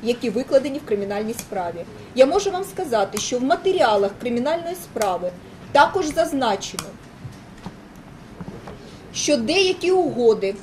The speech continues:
які я підписала під час газової кризи, а саме угоду купівлі-продажу у «Газпрома» одинадцяти мільярдів кубічних метрів газу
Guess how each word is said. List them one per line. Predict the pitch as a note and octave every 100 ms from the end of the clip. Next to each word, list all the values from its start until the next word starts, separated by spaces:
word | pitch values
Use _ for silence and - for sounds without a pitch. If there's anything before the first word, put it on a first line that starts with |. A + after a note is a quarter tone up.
| - - -
які | A3 C#4 E4+
я | E4
підписала | C#4+ D#4 - - - B3 G#3+
під | G#3+ A3
час | - A#3+ G#3+ A#3+
газової | G#3+ G#3 G3 G3
кризи, | - G3+ F#3 A#3 A#3 - - -
а | D4+ -
саме | C#4 A3+ A3+ C4+ - - - -
угоду | C#4 C4 F4+ C4+ -
купівлі-продажу | F4+ E4+ F4 D#4 F4+ - D4 A#3 F#3+ F#3 F#3+ F3 - - - - -
у | - D#4 D4 - - - -
«Газпрома» | D4+ E4 - - D4+ A#3 F3+ E3+
одинадцяти | B3+ A#3+ F4+ D4 D#4+ A3
мільярдів | B3+ C#4+ D4 A#3 A3+ A3
кубічних | B3 A#3 D4+ A#3+ A#3
метрів | C4+ D4 C4 G#3+ -
газу | F#3 E3+ A3+